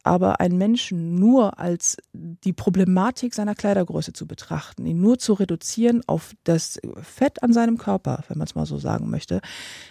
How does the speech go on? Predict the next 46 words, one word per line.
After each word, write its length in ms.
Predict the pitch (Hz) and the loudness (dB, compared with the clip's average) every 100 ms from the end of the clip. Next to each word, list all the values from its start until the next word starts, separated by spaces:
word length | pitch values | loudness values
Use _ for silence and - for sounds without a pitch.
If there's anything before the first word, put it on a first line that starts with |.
| _ - | _ 4
ist 320 | 240 - - | 4 4 -2
schwierig. 720 | - - - 320 240 - 151 - - | -10 -6 0 2 4 2 -2 -6 0
Und 240 | 196 202 - - _ - | 2 2 -2 -20 _ 0
wenn 340 | 190 240 285 | 6 6 6
man 140 | 247 240 | 2 2
zum 180 | 226 | 0
Arzt 280 | 233 208 - | -2 -4 -6
geht, 300 | - 196 - _ - | -2 -2 -2 _ -4
dann 120 | 185 | -2
geht 160 | 190 226 | 0 0
man 140 | 214 | 0
da 100 | 190 | 0
nicht 260 | 180 202 - | 0 -2 -2
hin, 320 | 247 247 196 | 0 0 0
weil 160 | 196 214 | 2 2
es 100 | - | 0
einem 160 | 196 | 0
so 120 | 185 | 0
wahnsinnig 400 | 185 185 180 180 | 0 0 -2 -6
gut 180 | - 190 | -4 -4
geht 140 | 190 220 | -2 -2
und 80 | |
alles 260 | - 175 - | 2 2 2
ist 100 | - | -6
so 80 | - | -10
toll, 440 | - 254 294 - 147 | -6 2 4 4 0
sondern 260 | 180 170 | -4 -2
man 200 | 175 175 | -2 -2
hat 180 | 247 _ | -6 _
bereits 340 | 196 196 202 - | 0 2 0 -2
ein 180 | 196 | -6
Problem 520 | - 180 180 185 160 156 - - - | -6 -4 2 4 4 0 -10 -20 -14
und 160 | 156 - | -14 -4
kommt 260 | 165 160 | -2 2
dann 140 | 175 214 | 4 6
in 80 | 240 | 4
die 80 | |
Praxis 500 | 240 - - - 208 | 2 -4 -6 -6 -8
und 300 | - 165 156 | -6 -6 -4
wird 260 | 160 202 - | 0 -2 -2
nur 280 | - 165 175 | -2 2 4
diskriminiert 800 | 185 196 - 214 233 247 262 196 - - - | 2 -2 0 4 4 4 2 0 -6 -20 -4
oder 260 | 180 175 165 | 2 4 4
wird, 280 | 180 - - - _ _ _ | 0 -2 -20 -20 _ _ _
äh, 260 | 190 175 143 | 2 4 2
sehr 400 | - 190 208 | 2 4 4